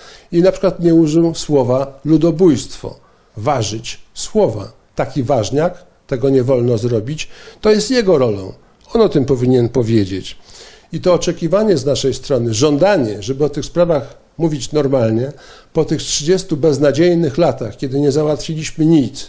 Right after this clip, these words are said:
dając siebie wszystko, musi przejść na wyższy etap. Musimy żądać debanderyzacji, czyli z przestrzeni publicznej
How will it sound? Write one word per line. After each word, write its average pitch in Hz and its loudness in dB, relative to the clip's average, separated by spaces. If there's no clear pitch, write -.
dając 147 -2
siebie 135 -2
wszystko, 139 -6
musi 180 0
przejść 156 -2
na 147 0
wyższy 123 -2
etap. - -6
Musimy 170 0
żądać 170 2
debanderyzacji, 143 0
czyli 143 -2
z - -10
przestrzeni 180 0
publicznej 139 -4